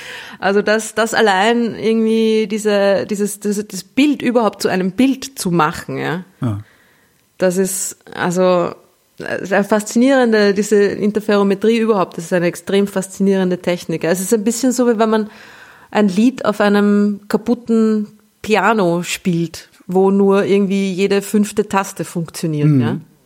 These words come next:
Speaker 1: Und dann musst du natürlich auch schon ein bisschen eine Ahnung haben, was, ist das jetzt Bach oder sind das die Toten Hosen vielleicht, ja, so in die <laughs> Richtung,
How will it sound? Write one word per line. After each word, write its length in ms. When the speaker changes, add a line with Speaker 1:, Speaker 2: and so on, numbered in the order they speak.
Speaker 1:
Und 180
dann 140
musst 200
du 60
natürlich 380
auch 100
schon 160
ein 60
bisschen 240
eine 180
Ahnung 260
haben, 800
was, 220
ist 180
das 80
jetzt 400
Bach 580
oder 280
sind 200
das 120
die 100
Toten 260
Hosen 420
vielleicht, 340
ja, 160
so 160
in 160
die 80
<laughs> 80
Richtung, 520